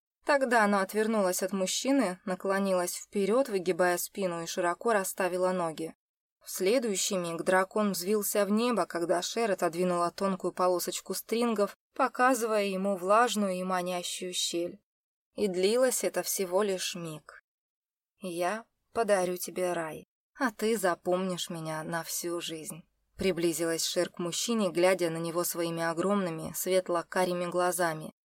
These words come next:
ярко обведенными подводкой, отчего они казались еще больше. Когда ее язычок коснулся его восставшей плоти, мужчина не выдержал и громко застонал. «Потерпи, я лишь немного пригублю монстра»,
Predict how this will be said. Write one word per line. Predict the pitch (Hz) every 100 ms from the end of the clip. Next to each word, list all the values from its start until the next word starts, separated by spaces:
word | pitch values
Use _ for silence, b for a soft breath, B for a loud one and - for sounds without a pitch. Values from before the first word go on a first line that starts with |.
| _ _ _
ярко | 214 208 180 175
обведенными | 165 147 170 170 180 175 175
подводкой, | 185 180 208 208 - 160
отчего | 156 - 165 170
они | 160 190 226
казались | 185 170 180 170 160 - -
еще | 185 185 - 190 156
больше. | 175 170 - - 165 _ _ _ _
Когда | - 226 240
ее | 240 240
язычок | 247 226 226 214 180
коснулся | - 185 - 214 208 -
его | 175 180
восставшей | 180 180 - 185 - - 185
плоти, | 202 233 233 180 165 _ _ _
мужчина | 220 208 - 240 208
не | 185
выдержал | 175 220 214 202 - 175 165
и | 165
громко | 180 202 190 190
застонал. | 170 175 - 180 175 156 156 _ _ _ _ _
«Потерпи, | 262 247 262 233 240 190 175 - _ _ -
я | 202 208
лишь | 202 196 -
немного | 208 202 220 226 196
пригублю | 196 196 196 190 190
монстра», | 175 170 170 - - 180